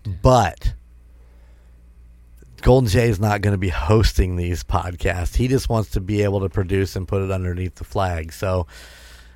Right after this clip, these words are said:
Speaker 2: that's the, that's the kind of thing there. I, you know, I, once again,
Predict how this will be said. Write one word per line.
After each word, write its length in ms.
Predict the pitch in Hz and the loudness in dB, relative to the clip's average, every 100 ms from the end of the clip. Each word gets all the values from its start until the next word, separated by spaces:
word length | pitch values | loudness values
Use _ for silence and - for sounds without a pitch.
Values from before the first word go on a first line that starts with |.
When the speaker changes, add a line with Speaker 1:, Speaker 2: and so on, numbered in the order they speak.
| - - | -20 -4
Speaker 2:
that's 340 | 110 110 - - | 2 2 0 -2
the, 280 | 101 90 - | 0 0 0
that's 300 | 107 110 - | -2 -2 -4
the 100 | 104 | -2
kind 200 | 104 95 | -2 -2
of 80 | |
thing 180 | 101 92 | -2 -2
there. 260 | 95 92 87 | -2 -2 0
I, 200 | 107 104 - - | 0 -2 -6 -8
you 120 | 120 | -2
know, 160 | 110 98 | 0 0
I, 680 | 104 104 101 101 101 98 - - - - - - - | 0 -2 -2 -4 -4 -8 -12 -20 -20 -20 -20 -20 -8
once 320 | 117 127 131 | 2 2 2
again, 480 | 127 120 117 101 98 | -2 2 2 2 -4